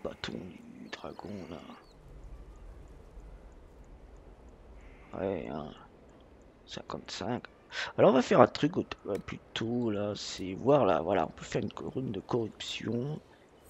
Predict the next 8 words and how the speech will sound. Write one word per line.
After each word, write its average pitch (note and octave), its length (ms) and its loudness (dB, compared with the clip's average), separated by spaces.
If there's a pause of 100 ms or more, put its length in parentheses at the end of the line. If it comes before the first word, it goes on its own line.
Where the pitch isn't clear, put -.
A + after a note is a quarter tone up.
(140)
Fabriquer. B2+ 840 -4 (840)
Ok. - 340 -10 (2750)
On C#3+ 60 -2
peut A#3 140 8
en - 20 12
faire D4 180 6
une C4+ 160 8
autre. F#4 300 12